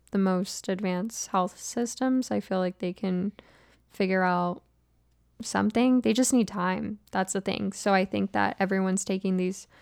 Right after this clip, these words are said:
preventive measures and closing all these things and not, 'cause th-,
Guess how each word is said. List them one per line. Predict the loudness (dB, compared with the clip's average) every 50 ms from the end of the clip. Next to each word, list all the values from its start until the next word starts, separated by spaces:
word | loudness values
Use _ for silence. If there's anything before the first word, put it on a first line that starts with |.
| -20 -20 _ -8
preventive | -2 0 2 2 2 2 2 0 0 -2 -2 -2 0
measures | 0 0 2 0 0 0 0 0 0 2 0 0 -2 -4 -6 -8 -10 -14 _ -20 -12
and | -6 -4 -4 -2 -2 -2 -2 -2 -4 -4 -8 _ -20 -20 -20 -20 _ _ _ _ -8
closing | -2 0 2 2 4 4 2
all | 4 4
these | 2 0 0 -2
things | -2 -2 -2 0 0 -2 -2 0
and | 0 2
not, | 2 4 2 2 0 -2 -4 0
'cause | 2 2 2 2
th-, | 0 -6 -12 -14